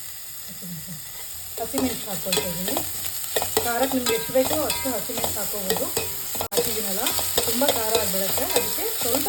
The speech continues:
ಚಿಲ್ಲಿ ಸಾಸ್ ಹಾಕ್ಕೊಳ್ತೀನಿ, ತುಂಬ ಹಾಕೋಕ್ಕಾಗಲ್ಲ. ನಿಮ್ಗೇನಾದ್ರೂ ಜಾಸ್ತಿ ಖಾರ ಬೇಕಂದ್ರೆ ಚಿಲ್ಲಿ ಸಾಸಲ್ಲಿ ಜಾಸ್ತಿ ಹಾಕ್ಕೋಬೋದು.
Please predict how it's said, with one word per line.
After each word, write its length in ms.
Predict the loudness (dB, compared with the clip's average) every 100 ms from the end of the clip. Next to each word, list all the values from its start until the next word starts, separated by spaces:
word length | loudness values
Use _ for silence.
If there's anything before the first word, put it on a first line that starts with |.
| 0
ಚಿಲ್ಲಿ 140 | -2 -2
ಸಾಸ್ 260 | -2 0
ಹಾಕ್ಕೊಳ್ತೀನಿ, 340 | 0 2 0 0
ತುಂಬ 200 | -2 0
ಹಾಕೋಕ್ಕಾಗಲ್ಲ. 640 | 2 2 2 2 2 2 0 0 -2 2
ನಿಮ್ಗೇನಾದ್ರೂ 640 | 2 4 4 2 2 2
ಜಾಸ್ತಿ 380 | 2 2 -2 0
ಖಾರ 220 | 2 2
ಬೇಕಂದ್ರೆ 460 | 4 2 2 2 2 2 2 0 0
ಚಿಲ್ಲಿ 180 | 2 2
ಸಾಸಲ್ಲಿ 340 | 2 2 4 4
ಜಾಸ್ತಿ 320 | 4 2 0
ಹಾಕ್ಕೋಬೋದು. 500 | 0 0 0 2